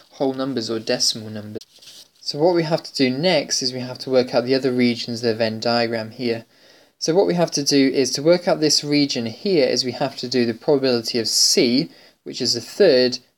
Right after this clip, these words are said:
take away one out of fifteen. So a third take away one out of fifteen is four out of fifteen. And the probability of D is a fifth, so we have to do a fifth take away one out of fifteen.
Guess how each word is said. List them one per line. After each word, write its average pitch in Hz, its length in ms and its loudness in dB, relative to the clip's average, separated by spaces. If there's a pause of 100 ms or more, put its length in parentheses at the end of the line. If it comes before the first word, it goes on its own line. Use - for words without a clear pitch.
take 135 280 -2
away 123 140 2
one 117 300 0
out 107 100 -2
of - 140 -8
fifteen. 135 580 -4
So 127 160 0
a - 80 -6
third 147 440 2 (100)
take 123 300 -6
away 117 160 -4
one 113 280 -2
out 107 140 -6
of - 80 -16
fifteen 117 600 -6 (220)
is 110 200 -10
four 127 420 2
out 110 240 -2
of 110 100 -8
fifteen. 123 720 -6 (560)
And 139 220 -4
the 127 60 -4
probability 139 580 4
of 117 100 -2 (120)
D 143 340 4
is 110 400 -2
a - 100 -8
fifth, - 540 -4
so - 160 -4
we 110 60 -10
have 110 180 -8
to - 100 -6
do 110 120 -2
a 107 40 -2
fifth - 520 -2
take 127 340 -2
away 120 220 0
one 113 260 -2
out 110 100 -4
of 117 80 -8
fifteen. 123 720 -4